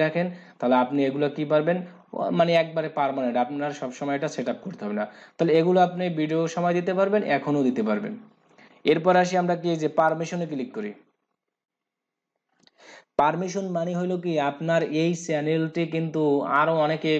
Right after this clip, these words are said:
ব্যা-, মানে ম্যানেজ করতে পারবে। মানে আমাদের Facebook গ্রুপে যেরকম মডারেটর থাকে, এখন YouTube চ্যানেলেও কিন্তু মডারেটর বানানো যায়, সে অথবা অ্যাডমিন বানানো যায়। এই যে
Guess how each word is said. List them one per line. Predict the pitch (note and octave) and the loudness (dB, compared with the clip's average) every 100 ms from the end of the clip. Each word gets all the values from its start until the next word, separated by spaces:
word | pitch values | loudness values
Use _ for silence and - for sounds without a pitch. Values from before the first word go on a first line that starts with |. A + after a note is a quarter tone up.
| C3 | 0
ব্যা-, | B2+ B2 B2+ | 0 2 4
মানে | B2 B2 A#2+ | 6 6 6
ম্যানেজ | C#3+ D#3+ D3+ | 4 2 0
করতে | B2+ A2 A#2 | -10 -4 0
পারবে। | A2+ A2 A#2 | 2 2 2
মানে | B2+ D3+ E3+ - _ _ - B2 | 2 0 -2 -10 _ _ -4 0
আমাদের | C#3 C#3+ C#3 C#3 | 2 4 2 4
Facebook | C#3+ D3 D3+ D#3 C3+ | 2 2 -2 -4 -2
গ্রুপে | C#3+ D3+ D#3+ D3 | -2 0 0 2
যেরকম | D3 C#3+ C#3+ B2 | 0 2 2 4
মডারেটর | A#2+ C3 D3+ D#3 D#3+ D3+ | 4 4 4 4 0 0
থাকে, | D#3+ E3 E3+ F3 - _ _ _ _ - | -2 0 -2 -4 -12 _ _ _ _ -2
এখন | A#2+ C#3+ C3 | 0 2 2
YouTube | C3 C#3+ D3+ - | 2 0 -4 -2
চ্যানেলেও | D#3 D#3+ F3 E3+ | 0 2 2 2
কিন্তু | D#3+ C#3+ C3 | 2 2 4
মডারেটর | C3 C3 C#3 D3 D#3 C3+ | 4 6 4 4 2 4
বানানো | B2 G#2+ G#2 | 2 0 -4
যায়, | G#2+ - _ - _ _ _ _ _ _ _ _ | -6 -10 _ -20 _ _ _ _ _ _ _ _
সে | - C#3 C#3 B2+ C3+ | 0 2 2 2 4
অথবা | C3+ D3 C#3 | 4 4 4
অ্যাডমিন | C#3+ C#3+ C#3+ C3 | 2 0 -2 0
বানানো | C3 C3 B2+ | -2 -2 0
যায়। | C#3+ D#3 - - - B2+ | 0 0 -8 -20 -10 -2
এই | |
যে | B2 | 0